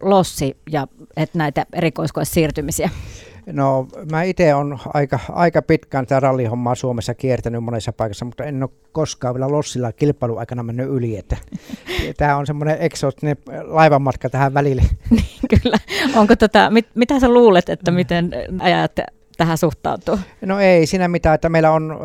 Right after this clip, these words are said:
Speaker 2: siinä on, jouduttiin laittamaan tota aikatarkastus-, tai toi reittitarkastusasema siihen ennen lossia, joka annetaan, ö, uusi aika seuraavalle,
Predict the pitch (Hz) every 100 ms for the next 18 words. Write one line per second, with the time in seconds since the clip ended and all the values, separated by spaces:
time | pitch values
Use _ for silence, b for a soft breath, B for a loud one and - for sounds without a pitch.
0 | 160 160 156 151 151 160 160 139 - 147
1 | 135 - 135 135 135 143 131 143 156 131
2 | 127 131 - - - - 151 156 151 -
3 | 135 123 123 139 135 123 139 143 135 131
4 | - 120 - 131 - B B B B 143
5 | 135 131 135 131 131 139 135 131 131 135
6 | 160 151 139 143 135 131 123 143 135 131
7 | 123 117 123